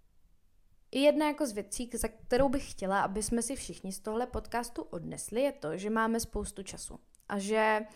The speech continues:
eh, není potřeba se hnát do věcí, které, na které prostě ještě není čas.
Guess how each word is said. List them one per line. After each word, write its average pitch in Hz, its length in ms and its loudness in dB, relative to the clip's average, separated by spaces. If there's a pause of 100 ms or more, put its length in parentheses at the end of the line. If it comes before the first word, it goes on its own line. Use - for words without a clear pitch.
(560)
eh, 190 320 0
není 254 240 4
potřeba 214 500 -2
se 226 140 2
hnát 190 340 0
do 202 180 -2
věcí, 185 400 -4
které, 185 500 0
na 202 80 0
které 262 240 4
prostě 220 420 -4
ještě 202 640 -4
není 185 520 -2
čas. - 600 -6